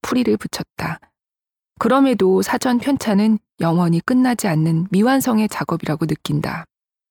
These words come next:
금성출판사 사전팀장으로 일하며 천구백팔십구 년 국어연구소의 어문규정 개정 후 그 내용을 바로 반영해 출간한 금성판 국어대사전의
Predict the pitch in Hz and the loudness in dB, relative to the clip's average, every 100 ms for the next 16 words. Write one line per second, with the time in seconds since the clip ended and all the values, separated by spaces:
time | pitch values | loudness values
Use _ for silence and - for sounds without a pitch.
0 | _ _ _ _ _ - 214 220 302 302 | _ _ _ _ _ -2 2 4 2 2
1 | 302 - 262 233 220 214 311 - 330 - | 0 0 0 0 0 -2 -2 0 0 0
2 | 311 277 214 196 156 156 160 165 208 160 | 0 2 0 2 0 0 0 0 0 -4
3 | _ _ _ - 294 277 254 - 285 277 | _ _ _ -2 0 2 0 0 -4 -4
4 | - 185 175 160 180 - 208 208 151 165 | -4 0 0 0 -4 -4 -2 0 2 0
5 | 180 185 175 175 170 - 190 262 247 185 | 0 0 0 0 0 2 2 2 2 0
6 | 175 180 - 165 170 160 156 160 _ _ | 0 0 -2 -2 0 0 0 -2 _ _
7 | - 160 160 160 160 160 - 160 170 175 | -6 0 2 2 2 0 -2 0 0 -2
8 | 151 160 185 185 - 175 156 185 247 - | 0 2 2 0 -2 -2 0 0 -2 -6
9 | _ _ - 208 226 269 254 - 220 214 | _ _ -2 2 2 0 -2 -2 0 0
10 | - - 180 165 143 151 - | -2 -2 0 -2 -4 -4 -6